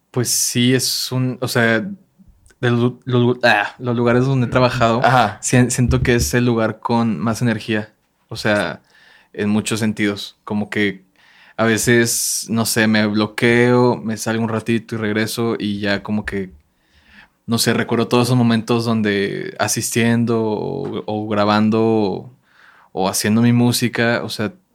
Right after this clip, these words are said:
Speaker 1: como que ese clic que, que sientes como de, "Ah, ya, estoy ahí". O sea, como que
Speaker 2: Ujú.
Speaker 1: no, no, no lo forzas, pero, o sea, como que, "Venga, intentémoslo otra vez". Y si no es hoy, bueno, regreso mañana y lo vuelvo a intentar, pero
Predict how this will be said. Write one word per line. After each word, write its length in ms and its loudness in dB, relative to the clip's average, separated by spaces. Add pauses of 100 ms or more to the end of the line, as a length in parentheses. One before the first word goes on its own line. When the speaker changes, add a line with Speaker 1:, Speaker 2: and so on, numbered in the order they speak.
(220)
Speaker 1:
como 220 -2
que 120 0
ese 220 2
clic 360 0 (120)
que, 200 0
que 100 -2
sientes 280 -2
como 200 -2
de, 80 2
"Ah, 140 2
ya, 280 -2
estoy 280 -4
ahí". 300 0 (760)
O 60 -16
sea, 100 0
como 240 2
que 80 6
Speaker 2:
Ujú. 80 6
Speaker 1:
no, 240 4
no, 320 0
no 140 4
lo 100 4
forzas, 520 4
pero, 440 2
o 160 -8 (400)
sea, 160 -6
como 240 -2
que, 380 -2 (100)
"Venga, 760 -4 (340)
intentémoslo 580 -2
otra 180 -4
vez". 340 -4 (100)
Y 200 -4
si 200 -2
no 100 2
es 160 0
hoy, 200 4
bueno, 420 0
regreso 340 -2
mañana 300 0
y 40 0
lo 140 -2
vuelvo 160 -6
a 40 -2
intentar, 420 -4
pero 480 -2